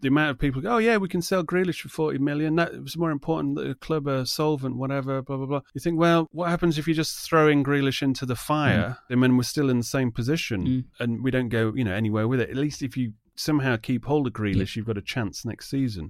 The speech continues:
Speaker 1: There seems to be this fallacy that, you know, we get rid of all these players and then our, our super talented under twenty-three squad will lift us up to glory. Well,
Speaker 2: Mm.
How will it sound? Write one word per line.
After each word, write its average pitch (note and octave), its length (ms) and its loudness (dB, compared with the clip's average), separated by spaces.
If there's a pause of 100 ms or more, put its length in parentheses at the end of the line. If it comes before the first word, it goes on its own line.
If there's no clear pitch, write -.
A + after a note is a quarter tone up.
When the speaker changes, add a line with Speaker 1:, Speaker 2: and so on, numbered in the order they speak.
(160)
Speaker 1:
There D3 140 2
seems F#3 260 2
to D#3 60 -2
be D3+ 80 4
this C#3 180 0
fallacy C3+ 680 0
that, A2+ 280 0 (160)
you B2 80 -6
know, G2+ 140 -2
we G#2 160 -4
get A2 120 -2
rid G#2 160 -4
of G2+ 80 -2
all G#2 160 0
these G2 160 -4
players G2 640 -4
and G#2 140 -2
then G2 260 0
our, G2+ 300 -2 (120)
our G#2 160 -2
super - 640 -6
talented A2 540 -2
under G#2+ 240 -2
twenty-three A#2 640 -4
squad A2+ 340 -6
will F#2+ 500 -6
lift D#3+ 320 -2
us C#3 140 2
up D3 280 0
to C#3+ 100 -6
glory. B2+ 640 2 (380)
Well, A2+ 300 6
Speaker 2:
Mm. G2+ 160 4